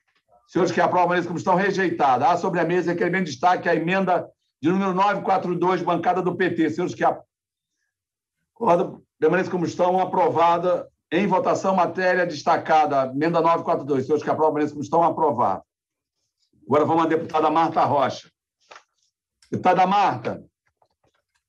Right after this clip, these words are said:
Vossa Excelência é muito diligente, parabéns. Botou lá no plano de meta do governo, área da saúde, né?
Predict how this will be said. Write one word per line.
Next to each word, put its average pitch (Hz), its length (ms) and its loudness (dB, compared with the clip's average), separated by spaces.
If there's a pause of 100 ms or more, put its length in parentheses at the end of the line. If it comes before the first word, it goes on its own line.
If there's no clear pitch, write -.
(220)
Vossa 180 300 2
Excelência 185 420 0
é - 20 0
muito 175 220 -4
diligente, 180 600 -2
parabéns. 180 920 0 (2000)
Botou 165 320 2
lá 175 160 4
no 175 140 -4
plano 165 220 0
de 165 120 -2
meta 170 300 -2
do 170 80 -4
governo, 180 600 -2 (520)
área 170 240 2
da 180 140 0
saúde, 175 480 0
né? 160 260 -4